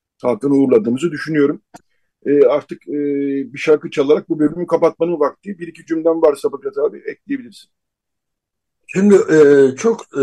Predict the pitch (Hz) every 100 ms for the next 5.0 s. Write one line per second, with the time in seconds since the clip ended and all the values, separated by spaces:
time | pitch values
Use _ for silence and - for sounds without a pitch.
0 | 131 123 120 151 160 175 - 135 147 147
1 | 139 131 123 127 _ _ _ _ _ _
2 | _ _ _ _ _ 113 139 151 - -
3 | 143 - 156 156 135 165 151 160 156 139
4 | 127 127 120 123 120 - 120 120 -